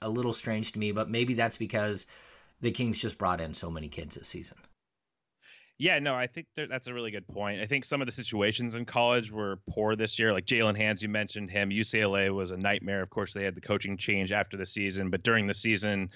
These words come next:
Speaker 2: um, just a very off-kilter build. And I, I, I understand them getting out of there. Chris Wilkes left as well. Moses Brown came out from U-, U C L A. He's not ready at all as a center prospect.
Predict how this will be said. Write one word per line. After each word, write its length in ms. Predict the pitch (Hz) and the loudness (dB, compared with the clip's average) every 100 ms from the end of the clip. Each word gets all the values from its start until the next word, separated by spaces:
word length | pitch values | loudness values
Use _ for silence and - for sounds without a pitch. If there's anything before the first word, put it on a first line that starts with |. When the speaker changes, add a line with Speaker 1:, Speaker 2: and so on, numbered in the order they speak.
| - - - - - | -12 -18 -20 -18 -2
Speaker 2:
um, 280 | 110 107 101 | 2 2 2
just 180 | 120 123 | -2 -2
a 40 | |
very 320 | 120 123 117 | 2 4 4
off-kilter 880 | 117 107 - - 120 - 110 101 95 - 98 - | 2 -2 -4 -2 0 0 -2 -2 -4 -10 -20 0
build. 320 | 113 107 95 | 4 4 4
And 100 | 101 | 0
I, 60 | 110 | -2
I, 140 | 147 175 143 147 | 0 0 -2 0
I 20 | |
understand 480 | 151 139 - 135 113 | 0 0 0 0 0
them 140 | 113 | -2
getting 260 | 107 101 101 | -4 -4 -4
out 180 | 101 101 | -4 -4
of 120 | 98 | -6
there. 240 | 98 98 | -6 -6
Chris 280 | - 120 - | -6 -6 -4
Wilkes 280 | 104 101 - | -4 -4 -4
left 240 | 101 - | -6 -6
as 120 | 95 | -8
well. 160 | 101 98 | -2 2
Moses 360 | 107 113 107 - | 4 4 2 0
Brown 320 | 113 107 110 | 2 2 2
came 240 | - 107 | 0 0
out 180 | 104 107 | 0 -2
from 120 | 110 | -6
U-, 140 | 107 110 | -10 -10
U 160 | 113 110 | -10 -10
C 140 | - | -2
L 180 | 110 104 | 0 2
A. 100 | 101 | 2
He's 160 | 123 107 | 2 2
not 200 | 107 92 | 0 2
ready 260 | 92 87 | 2 2
at 80 | 92 | 2
all 160 | 95 90 | 4 2
as 100 | 87 | -2
a 60 | |
center 240 | - 101 92 | -4 -4 -2
prospect. 720 | 104 92 - 101 95 - | -2 -2 -2 -2 -2 -4